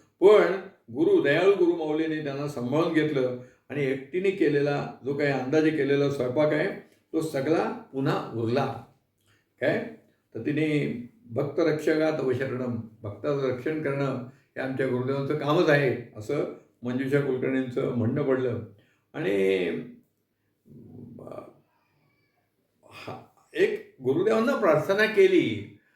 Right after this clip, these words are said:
म्हणजे अन्नपूर्णा देवीला प्रार्थना केल्यासारखंच आहे. मागील गुरुदेवांनी आपल्याला सांगितलंय की या गुरुतत्वात म्हणजे ब्रह्मा, विष्णू, महेश हे जसे,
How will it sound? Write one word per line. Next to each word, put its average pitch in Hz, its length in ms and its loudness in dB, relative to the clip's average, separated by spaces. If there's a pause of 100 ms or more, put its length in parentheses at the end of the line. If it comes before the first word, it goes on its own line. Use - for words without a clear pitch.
(220)
म्हणजे 202 180 -2
अन्नपूर्णा 220 640 2
देवीला 180 360 6
प्रार्थना 170 380 -2
केल्यासारखंच 233 560 -2
आहे. 113 120 -10 (840)
मागील 165 320 0
गुरुदेवांनी 160 420 2 (160)
आपल्याला 131 360 -4
सांगितलंय 123 640 -6 (600)
की 165 140 -2
या 214 340 -2 (480)
गुरुतत्वात 135 720 -4 (1080)
म्हणजे 156 180 -4
ब्रह्मा, 147 500 2
विष्णू, - 340 0
महेश 147 440 0 (560)
हे 190 200 4
जसे, 185 600 2